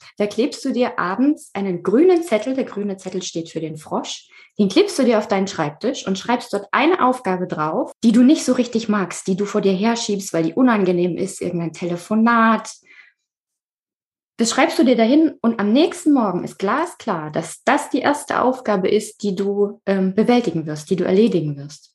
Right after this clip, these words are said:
Und das ist der Frosch, den ich sozusagen <laughs> schlucke. Und wenn ich das geschafft habe, wird der Rest des Tages total easy.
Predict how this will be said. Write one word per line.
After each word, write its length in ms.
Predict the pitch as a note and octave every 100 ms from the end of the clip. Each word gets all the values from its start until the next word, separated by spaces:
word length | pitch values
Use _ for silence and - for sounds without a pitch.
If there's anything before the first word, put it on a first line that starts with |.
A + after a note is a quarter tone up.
| -
Und 80 |
das 80 | F#3+
ist 80 | -
der 80 | A3+
Frosch, 560 | - A#3+ C4 - - -
den 200 | G3 G3
ich 140 | F#3+
sozusagen 760 | A#3 A3+ G3+ G3 G3+ G#3 G3+ - -
<laughs> 160 | - -
schlucke. 720 | - A#3+ A#3+ F4+ - A3+ B3+
Und 80 | A3
wenn 140 | A3+
ich 120 | A3+
das 280 | F3+ D#4+ -
geschafft 480 | C#4+ C#4 D4+ E4+ -
habe, 240 | F#3 D3+
wird 120 | G3+ A3
der 160 | A3
Rest 300 | B3 F4+ -
des 160 | C4 C4
Tages 380 | A#3 A3 A3+ -
total 480 | G#3+ - A3 G#3+
easy. 400 | - F3+ D3+ D3